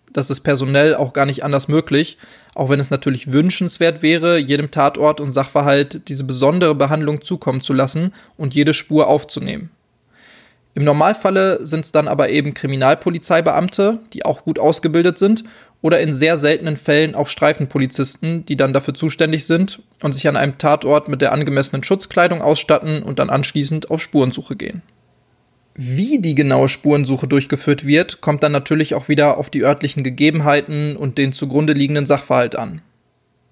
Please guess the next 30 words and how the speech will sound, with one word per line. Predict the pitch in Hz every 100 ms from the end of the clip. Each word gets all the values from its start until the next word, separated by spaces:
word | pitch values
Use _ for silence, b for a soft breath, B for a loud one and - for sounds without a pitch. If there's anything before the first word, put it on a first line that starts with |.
| _
Dabei | 143 156
werden | 156 160 160
auch | 139 -
allerlei | 165 175 143
Hilfsmittel | 143 196 - 196 196
eingesetzt, | - 175 165 156 151 - - -
zum | - 147
Beispiel | 135 - 135
spezielle | - 127 135
Lichtquellen | 131 190 - - 127 135 190 B B _
wie | 139
U-V-Licht | 135 165 170 135 190 - - b b b _
oder | 139 135 127 123
Spurensicherungspulver | 131 - 135 135 160 208 175 170 - 160 151 151 151 151
oder | 151 139 135
gegebenenfalls | 135 135 160 170 170 165
auch | 151
Diensthunde. | - 175 - - 120 - - _ _ _ _
Jeder | - 143 147
kennt | - 151 160 -
die | 139 135
Polizeihunde, | - 135 - 135 143 151 156 151 147
die | 139
ja | 135 127
zum | - 135
Beispiel | 135 - 135
Sprengstoff | - 139 165 - 151 147 147
oder, | - 139 135 127 127 127
ähm, | 139 131
Betäubungsmittel | 123 185 220 156 135 123 123 127 127